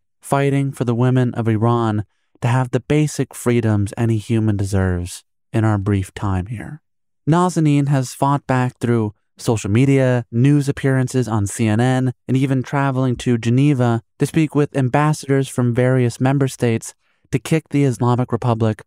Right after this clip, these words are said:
off of the U N Commission on Women, which she, along with other determined activists, did. You'll hear all about this in our conversation. You'll also hear how she's turned her politics into art in a new play called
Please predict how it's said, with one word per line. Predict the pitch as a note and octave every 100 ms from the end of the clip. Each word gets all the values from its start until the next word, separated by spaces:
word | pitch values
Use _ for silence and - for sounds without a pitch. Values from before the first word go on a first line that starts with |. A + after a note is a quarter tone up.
| _
off | C#3 C#3 -
of | B2 A2+ A2+
the | A2
U | A#2+ B2+
N | B2
Commission | A#2+ A2+ G#2+ G2 G#2+ G2+ -
on | A2 G2+
Women, | G#2+ G2+ - C#3 - _ _ _
which | A#2+ A2+ - - _
she, | - - D3+ C#3 C3
along | B2+ A#2+ A#2+ A#2+
with | A2+ - _ -
other | B2+ B2 A#2
determined | A2 G2+ A#2 A2+ G#2+ -
activists, | B2+ - B2 A2+ G#2+ - - _ -
did. | A2 F#2+ - D#3 _ _ _ _ _
You'll | B2+
hear | D3+ D#3+
all | B2 C3
about | A#2+ A2+ A2+
this | A2 G2+ -
in | A2+
our | G2+
conversation. | G2 G#2+ G#2 G2 - G#2 G2+ G#2 G2+ - _ _ -
You'll | C3
also | D3+ D#3+ C#3
hear | B2 B2+ B2
how | B2+ A#2 A2+ - _
she's | - C3
turned | D#3 D3+ C#3+
her |
politics | B2+ - C#3+ C#3+ - B2+ - - - -
into | C3+ C3+ -
art | C#3+ C3 C3 -
in | C3+
a | C3
new | D3 D#3+
play | - - B2+ A#2+
called | - B2 A2+ G#2+ G#2+